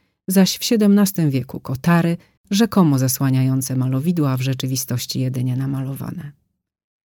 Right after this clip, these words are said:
Ambitniejsi artyści szukali środków malarskich i optycznych rozwiązań, aby iluzja na obrazach obejmowała nie tylko z natury nieruchome rzeczy,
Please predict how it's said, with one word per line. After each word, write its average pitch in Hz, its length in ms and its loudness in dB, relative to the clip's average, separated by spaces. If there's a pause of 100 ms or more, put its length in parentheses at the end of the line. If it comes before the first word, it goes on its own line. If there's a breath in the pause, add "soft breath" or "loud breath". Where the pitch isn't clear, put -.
(300)
Ambitniejsi 175 720 4
artyści 135 520 -2
szukali 190 380 -2
środków 196 480 -2
malarskich 170 680 -2
i 180 100 2
optycznych 190 540 -2
rozwiązań, 156 680 2
aby 156 200 -4
iluzja 165 540 2
na 131 140 0
obrazach 139 540 -2
obejmowała 139 640 0
nie 135 160 2
tylko 196 440 0
z 135 60 -2
natury 135 440 0
nieruchome 131 640 -2
rzeczy, - 400 -10